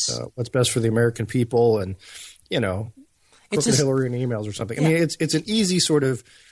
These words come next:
Speaker 1: redirect,
Speaker 2: Yep.
Speaker 1: kinda just, you know.
Speaker 2: It's a standard, it's a classic, but it's a classic for a reason because it works. And, you know, this is where he's just, again, getting in his own way. Now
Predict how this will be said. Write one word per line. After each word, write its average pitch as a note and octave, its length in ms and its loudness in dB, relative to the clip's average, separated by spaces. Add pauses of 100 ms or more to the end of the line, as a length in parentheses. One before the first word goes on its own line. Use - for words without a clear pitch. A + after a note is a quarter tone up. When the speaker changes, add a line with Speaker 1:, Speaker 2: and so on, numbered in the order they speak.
(120)
Speaker 1:
redirect, A#2+ 720 0
Speaker 2:
Yep. E3+ 120 0
Speaker 1:
kinda G#2 200 -6
just, A#2 300 -8
you B2+ 120 -4
know. F#2+ 260 -8 (200)
Speaker 2:
It's G#3+ 180 0
a G#3+ 60 2
standard, A#3 640 2
it's F3 140 -2
a - 40 -4
classic, A3+ 640 0 (140)
but G#3 140 -6
it's G3+ 140 -2
a G3 60 2
classic F#3 500 -2
for F#3 220 2
a E3+ 40 2
reason E3 580 0
because E3 320 -2
it E3+ 160 -6
works. D3+ 640 -4
And, D#3+ 340 -2
you D#3 120 0
know, D3+ 120 0
this D#3 220 -4
is D3 80 -4
where D3+ 200 -2
he's C3+ 280 -6
just, D3 160 -6
again, C3+ 320 0 (520)
getting D#3+ 280 0
in D3+ 100 0
his D3 200 0
own C#3 240 2
way. C#3 200 -4
Now G3 300 2